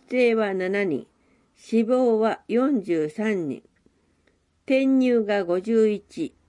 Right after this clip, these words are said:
転出が五十二です。総世帯数は一万二千三百七十五です。これで、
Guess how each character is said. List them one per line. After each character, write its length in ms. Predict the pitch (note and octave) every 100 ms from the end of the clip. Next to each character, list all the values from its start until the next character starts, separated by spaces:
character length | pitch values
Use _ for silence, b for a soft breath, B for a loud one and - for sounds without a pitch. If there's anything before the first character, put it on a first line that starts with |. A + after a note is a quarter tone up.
| - -
転 300 | - C4 C4
出 260 | C#4 - G#3
が 140 | F#3+
五 180 | D#3+ E3+
十 240 | F3 A3 G#3
二 160 | G3+
で 160 | E3 D#3
す。 60 | - _ _ _ _ _ _ _ _ _ _ _ _
総 320 | _ C#4 C#4 D#4+
世 180 | E4 C4
帯 220 | C4+ C4
数 220 | - -
は 360 | F3 D3+ D3+ - _ -
一 300 | G3 - B3
万 360 | B3+ B3 A3+
二 120 | A3+
千 340 | C4+ G3 C#3+ - _ b b b b _
三 320 | C#4 C4+ B3
百 480 | F#3+ F3 E3+ D#3 D3 _
七 360 | F#3 G#3+ A#3+ A3+
十 360 | F3 D#3 C#3 -
五 120 | G3+
で 180 | G3+ D#3
す。 340 | - _ _ _ _ _ _ _ _ _ _ _ _ _ _ _ _ _
こ 120 | - B3+
れ 140 | B3
で、 260 | A#3 -